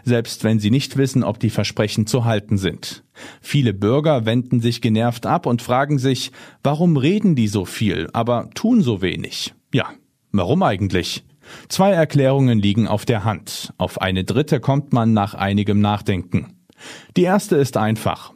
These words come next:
Das Coronavirus ist tückisch. Es entzieht sich herkömmlichen Prozessen. Es stresst unsere staatlichen und privaten Strukturen. Und kaum wählen wir es unter Kontrolle, schlägt es uns ein Schnippchen und mutiert. Wenn wir in den zurückliegenden zwölf Monaten eines gelernt haben, dann das.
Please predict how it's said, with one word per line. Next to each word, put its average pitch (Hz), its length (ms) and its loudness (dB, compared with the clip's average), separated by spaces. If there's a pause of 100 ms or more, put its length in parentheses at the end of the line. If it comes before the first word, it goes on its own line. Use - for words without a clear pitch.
Das - 220 -4
Coronavirus 120 800 2
ist 120 180 -4
tückisch. - 580 -2
Es 147 160 0
entzieht 202 400 0
sich 147 260 0
herkömmlichen 120 640 2
Prozessen. 113 680 -2 (380)
Es 95 120 -2
stresst - 340 0
unsere 113 340 2
staatlichen 127 540 0
und 110 140 0
privaten 117 460 0
Strukturen. 131 720 -2 (340)
Und 110 160 -2
kaum 123 360 0
wählen 120 260 4
wir 113 140 2
es 110 180 -4
unter 117 240 0
Kontrolle, 135 560 0
schlägt 117 340 -2
es 117 140 -2
uns 117 160 0
ein 104 160 0
Schnippchen 147 480 0
und 113 240 -2
mutiert. - 680 -4 (600)
Wenn 160 180 4
wir 170 80 2
in 170 140 2
den 165 160 2
zurückliegenden 156 720 0
zwölf 139 360 -2
Monaten 123 480 2
eines 156 440 0
gelernt 120 380 0
haben, 113 360 0
dann 131 220 0
das. - 400 -6